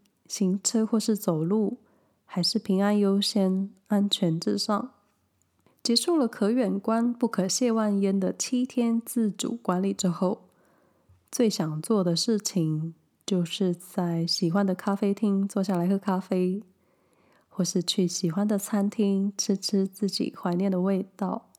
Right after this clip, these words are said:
你说在咖啡厅喝咖啡有什么好不习惯的？<laughs> 有哦，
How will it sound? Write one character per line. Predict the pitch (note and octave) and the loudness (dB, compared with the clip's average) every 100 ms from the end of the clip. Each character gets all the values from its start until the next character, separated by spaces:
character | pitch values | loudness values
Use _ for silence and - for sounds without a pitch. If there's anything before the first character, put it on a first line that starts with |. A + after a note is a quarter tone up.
| _ _ _ _ _ _ _ | _ _ _ _ _ _ _
你 | F3 | -4
说 | D3 A#3 | -2 -2
在 | A#3+ C4+ | 0 -2
咖 | - A3+ | -2 -2
啡 | A#3+ | 0
厅 | A#3+ A#3+ | 0 0
喝 | A#3+ | 0
咖 | A#3 A3+ | -2 -2
啡 | A#3 A3 | 2 2
有 | F3 | 2
什 | - | 0
么 | D#3+ | -2
好 | - | -2
不 | D3+ G3 | -2 -2
习 | - E3 | -2 0
惯 | A#3 A3 E3+ | 0 0 -2
的？ | F3 G#3+ G3+ F3+ - _ _ | 0 0 0 -4 -12 _ _
<laughs> | _ - - - _ | _ -20 -20 -20 _
有 | F3+ E3 | -2 0
哦， | E3 G3 A3 A#3+ A#3+ | 0 0 0 2 0